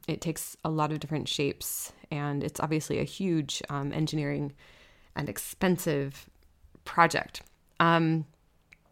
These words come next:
but at that time, also, Western District became Chinatown, where Chinese relocated during the Cultural Revolution.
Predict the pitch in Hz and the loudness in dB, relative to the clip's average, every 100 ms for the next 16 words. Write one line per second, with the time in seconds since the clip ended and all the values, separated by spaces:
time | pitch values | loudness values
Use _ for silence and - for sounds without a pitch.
0 | - - - - 214 214 247 285 - 220 | -20 -20 -20 4 8 12 12 12 8 6
1 | 165 160 - 165 165 165 160 165 170 175 | 8 4 4 2 4 4 4 4 4 4
2 | - 180 139 - - 139 - 160 - - | 6 4 2 0 0 0 -4 -6 -4 -2
3 | 151 151 147 143 - 170 202 - - - | 0 0 -2 -4 2 4 4 2 -4 -4
4 | - 156 147 - 160 160 160 151 156 151 | 0 0 0 0 4 4 2 0 0 0
5 | - 151 147 147 147 151 156 - - - | 0 -2 0 -2 -2 -2 -4 -2 -2 -2
6 | - 156 147 156 180 - 147 | 0 -2 0 0 0 -2 -6